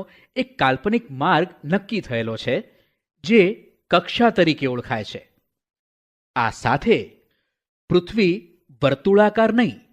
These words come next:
પણ લંબગોળાકાર કક્ષામાં ફરે છે. વર્ષભર પૃથ્વી અને સૂર્યનું વચ્ચેનું અંતર સરખું હોતું નથી.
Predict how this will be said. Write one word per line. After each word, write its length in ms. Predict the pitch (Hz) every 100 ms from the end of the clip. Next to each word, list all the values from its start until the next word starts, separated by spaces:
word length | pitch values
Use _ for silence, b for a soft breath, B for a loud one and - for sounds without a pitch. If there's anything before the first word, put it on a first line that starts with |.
| _ _ _ -
પણ 300 | 165 127 202 _ _ _ -
લંબગોળાકાર 840 | 139 214 240 156 147 147 143 160 214
કક્ષામાં 480 | 190 - 143 120 107
ફરે 280 | 117 151
છે. 180 | 196 110 - _ _ _ _ b b b b _
વર્ષભર 500 | 185 254 - 170 202 226
પૃથ્વી 680 | - 156 - 220 220 - 151
અને 160 | 160
સૂર્યનું 640 | 156 - 156 190 220 226 156
વચ્ચેનું 540 | 147 - 170 175 180
અંતર 380 | - 180 202 139 - b b
સરખું 580 | - - 196 - 240 160
હોતું 280 | 180 202 226
નથી. 380 | 233 202 -